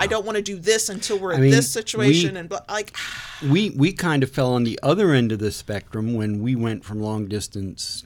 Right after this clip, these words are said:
Speaker 1: to
Speaker 2: Right, we overdid
Speaker 1: real life.
Speaker 2: it.
Speaker 1: We overdid it.
Speaker 2: Mm-hmm.
Speaker 1: We,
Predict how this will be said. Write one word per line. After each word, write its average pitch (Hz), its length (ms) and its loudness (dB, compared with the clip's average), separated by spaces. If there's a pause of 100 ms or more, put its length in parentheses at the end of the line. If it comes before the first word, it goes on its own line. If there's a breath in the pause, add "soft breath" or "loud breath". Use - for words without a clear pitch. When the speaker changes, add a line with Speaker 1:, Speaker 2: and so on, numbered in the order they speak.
Speaker 1:
to 107 160 -4
Speaker 2:
Right, 175 160 2
we 196 120 -2
overdid 170 280 2
Speaker 1:
real 190 120 4
life. 110 140 0
Speaker 2:
it. - 60 -12 (160)
Speaker 1:
We 131 200 6
overdid 117 440 4
it. 110 100 -2
Speaker 2:
Mm-hmm. - 120 -8
Speaker 1:
We, 120 240 0